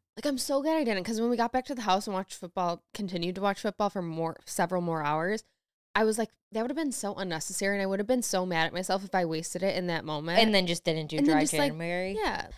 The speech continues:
Speaker 2: I feel that because then, so my second encounter of having a drink was actually Friday night this weekend. Brian and I went to Chili's.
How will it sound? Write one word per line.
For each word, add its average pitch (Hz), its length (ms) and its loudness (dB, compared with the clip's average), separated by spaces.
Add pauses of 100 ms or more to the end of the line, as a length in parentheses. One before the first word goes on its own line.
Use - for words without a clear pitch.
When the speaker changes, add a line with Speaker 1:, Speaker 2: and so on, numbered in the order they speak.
(240)
Speaker 2:
I 233 240 8
feel 196 340 4
that 190 360 6 (100)
because 208 320 -4
then, 190 540 4 (480)
so 185 320 2
my 165 160 2
second 180 420 -2
encounter 160 460 -6
of 196 80 -12
having 180 340 -4
a 196 60 -2
drink 190 340 -4
was 170 220 0
actually 165 480 0
Friday 175 400 2
night 156 240 -4
this - 160 -8
weekend. 160 600 -4
Brian 165 280 0
and 175 120 -2
I 165 140 -2
went 156 280 -6
to 156 440 -4 (320)
Chili's. 165 600 -6